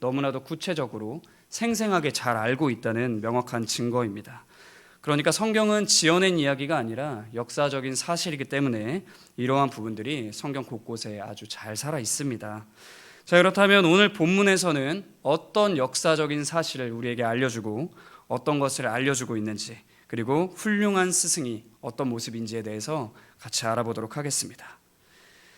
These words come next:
자, 오늘 본문을 보시면 세례 요한이 서 있습니다. 그리고 그 옆에는 세례 요한의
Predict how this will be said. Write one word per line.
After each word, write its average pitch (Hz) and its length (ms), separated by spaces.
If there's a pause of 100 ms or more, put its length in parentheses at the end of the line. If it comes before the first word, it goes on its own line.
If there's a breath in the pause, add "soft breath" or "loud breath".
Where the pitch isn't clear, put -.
(600 soft breath)
자, 196 160
오늘 208 180
본문을 226 360
보시면 151 720
세례 285 420
요한이 127 340
서 175 160
있습니다. 104 500 (160)
그리고 113 260
그 127 140
옆에는 147 720
세례 214 380
요한의 120 560